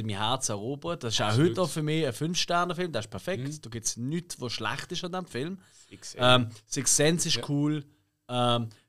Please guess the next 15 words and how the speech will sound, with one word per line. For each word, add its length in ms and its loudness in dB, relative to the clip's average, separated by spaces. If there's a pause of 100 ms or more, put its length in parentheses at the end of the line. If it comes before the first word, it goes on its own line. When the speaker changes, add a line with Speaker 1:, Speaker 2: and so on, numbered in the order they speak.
(200)
Speaker 1:
The, 140 -2 (140)
The 120 0
Village 380 6
hat 120 -2
seine 160 -2
Momente. 340 0
Science 500 4
finde 160 -2
ich 200 -10
hure 340 2
geil, 380 0
der 160 0
wird 260 2
immer, 300 2
Speaker 2:
Mhm. 240 -6